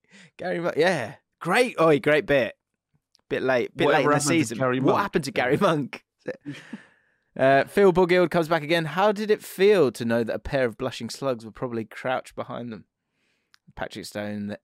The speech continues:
Speaker 1: Patrick Stone, who had not been involved in this conversation, just came in quickly and said, "Mucky." <laughs> That did make me
Speaker 2: Mucky.
Speaker 1: laugh. Yeah, where is Gary Monk?
Speaker 2: He hasn't, he hasn't managed since, uh, twenty twenty.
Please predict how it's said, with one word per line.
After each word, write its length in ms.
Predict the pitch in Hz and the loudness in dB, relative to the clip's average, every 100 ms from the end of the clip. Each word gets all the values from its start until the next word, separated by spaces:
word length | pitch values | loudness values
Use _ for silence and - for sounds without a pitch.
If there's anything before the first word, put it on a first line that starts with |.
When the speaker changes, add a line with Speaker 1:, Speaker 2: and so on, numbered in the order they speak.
| - - | -18 -4
Speaker 1:
Patrick 260 | 208 196 160 | -4 -2 -2
Stone, 200 | 170 123 | 0 2
who 80 | |
had 140 | 131 131 | 0 0
not 200 | 151 165 | 0 0
been 120 | 143 | 0
involved 200 | 135 143 | 0 0
in 20 | |
this 100 | 113 | -2
conversation, 440 | 107 110 104 104 110 | -8 -10 -8 -12 -12
just 120 | 113 | -14
came 260 | - 117 117 | -8 -6 -6
in 200 | 120 117 _ _ _ _ | -6 -10 _ _ _ _
quickly 380 | - 156 - 113 | -2 -2 -2 -6
and 100 | 113 | -4
said, 300 | - 117 113 _ _ - | -4 -4 -6 _ _ -10
"Mucky." 520 | 107 110 - - 76 _ _ _ _ _ _ _ _ | -4 -4 -6 -12 -16 _ _ _ _ _ _ _ _
<laughs> 520 | 156 - - - - | -20 -20 -18 -20 -8
That 160 | - - | -6 -4
did 100 | 240 - 220 - - 139 _ - 160 196 180 151 | -4 -4 -8 -10 -14 -14 _ -18 -14 -10 -10 -10
make 220 | 117 117 | -6 -4
me 80 | 117 | -2
Speaker 2:
Mucky. 160 | 107 107 | -4 -4
Speaker 1:
laugh. 220 | 107 107 - - | -6 -10 -18 -10
Yeah, 160 | - 208 | -2 0
where 340 | 196 359 370 | 2 2 4
is 140 | 370 320 | 4 4
Gary 280 | 214 175 135 | 2 2 2
Monk? 380 | 120 110 - - _ _ _ _ - | 0 -4 -10 -20 _ _ _ _ -2
Speaker 2:
He 100 | 139 | 0
hasn't, 340 | 165 214 190 - | 2 0 -2 0
he 120 | 135 | 4
hasn't 280 | 160 175 175 | 4 2 2
managed 680 | 156 170 190 104 85 - - | 4 4 2 0 -4 -12 -14
since, 580 | - 117 110 - - - | -4 -2 -2 -6 -8 0
uh, 200 | 117 113 | 2 0
twenty 260 | - 135 | 0 -4
twenty. 300 | 127 147 151 | -2 -2 -4